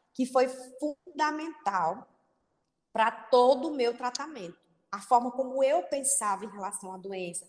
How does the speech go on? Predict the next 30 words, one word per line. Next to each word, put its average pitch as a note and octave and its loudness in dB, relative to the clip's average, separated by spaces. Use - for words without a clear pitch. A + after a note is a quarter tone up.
a G#3 -2
forma B3 6
como C4 4
eu D#4 6
pensava A#3+ 0
em A3+ -12
relação A3 -6
a A#3+ 4
mim C4 -2
mesma, G3 -2
a A3 2
forma E4 6
como D#4+ -2
eu D#4 2
encarei B3+ -2
todo A#3+ -8
o A#3+ -14
tratamento G#3+ -12
foi A#3+ 2
totalmente B3+ 0
diferente G#3+ 0
de G#3 -2
muitas B3+ 4
pessoas C4+ 2
que D4+ -4
estavam B3 0
fazendo A#3+ -4
tratamento A#3 -8
junto A3+ -8
comigo. A#3 -4